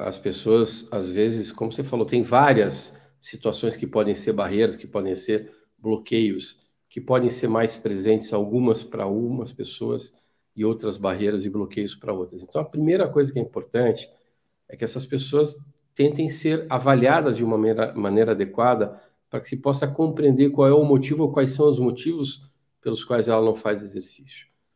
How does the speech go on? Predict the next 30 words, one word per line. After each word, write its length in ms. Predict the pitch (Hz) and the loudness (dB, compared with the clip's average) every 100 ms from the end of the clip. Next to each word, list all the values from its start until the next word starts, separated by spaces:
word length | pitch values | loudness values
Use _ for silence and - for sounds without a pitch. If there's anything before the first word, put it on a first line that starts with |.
| _ _ | _ _
É, 120 | 110 | -6
trazer 300 | 104 127 120 | 0 2 4
informação 1120 | 165 190 175 151 123 - - 156 180 - - - _ _ | 6 6 2 2 2 -2 0 4 4 2 -4 -20 _ _
é 60 | 113 | -6
muito 240 | 117 135 | -4 -2
importante. 560 | 139 185 190 127 110 - | -4 -6 0 2 2 0
Então, 240 | - 113 | 0 0
isso 120 | 123 | 0
que 80 | - | -2
a 40 | |
gente 180 | 120 120 | -6 -6
tá 80 | 120 | -8
fazendo 360 | 113 107 110 107 | -6 -4 -2 -4
aqui 200 | - 104 | -6 -2
hoje, 300 | 113 127 104 | 2 2 0
isso 100 | - | -8
que 60 | |
você 80 | 120 | -12
tá 100 | - | -12
fazendo 400 | - 107 113 110 - _ _ | -6 -2 -2 -2 -10 _ _
nessa 220 | - - | -14 -12
série 360 | 120 - 117 104 | -10 0 2 4
aí 140 | 104 | 2
de, 180 | 101 104 | 0 -6
de 160 | - 101 | -10 -6
lives 340 | 95 104 95 | 0 0 0
que 100 | - | -6
você 140 | 101 92 | -18 -8
tá 120 | 107 | -8
desenvolvendo, 760 | 90 107 98 90 104 117 113 | -6 -6 -6 -2 2 2 0